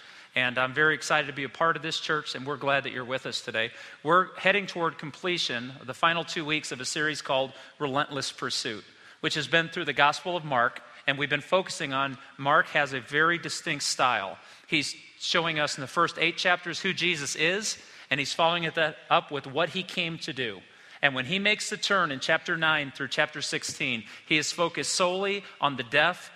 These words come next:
the cross, and the crown that Jesus will wear because of what he did for us on Calvary.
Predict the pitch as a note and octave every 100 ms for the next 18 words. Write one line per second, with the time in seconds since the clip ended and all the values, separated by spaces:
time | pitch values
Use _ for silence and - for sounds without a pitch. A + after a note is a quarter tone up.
0 | - A#2+ - E3+ E3 F3+ F3+ - - -
1 | - C#3 B2+ - F#3 F3+ A#2+ A2+ B2 B2+
2 | D3 C#3 B2+ C#3 C3 C#3+ D#3 B2 B2 -
3 | B2 B2 C3+ B2+ A#2+ D3 C#3+ C3+ A2+ A2
4 | - A#2 - D3+ B2 A2 F#2+